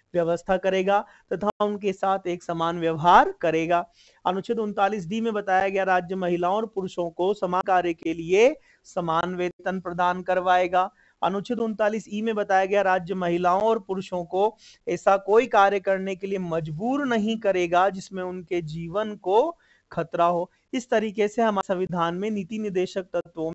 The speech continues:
में महिलाओं के लिए विशेष व्यवस्थाएं बनाई हुई है।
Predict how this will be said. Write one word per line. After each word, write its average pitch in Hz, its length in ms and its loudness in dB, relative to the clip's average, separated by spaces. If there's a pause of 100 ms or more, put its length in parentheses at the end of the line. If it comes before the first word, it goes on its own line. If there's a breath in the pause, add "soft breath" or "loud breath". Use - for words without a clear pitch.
में 190 80 -6
महिलाओं 165 540 -4
के 175 160 -8
लिए 170 200 -4
विशेष 156 460 -8
व्यवस्थाएं 151 680 -6 (360 soft breath)
बनाई 151 340 -2
हुई 180 280 -2
है। 180 120 -4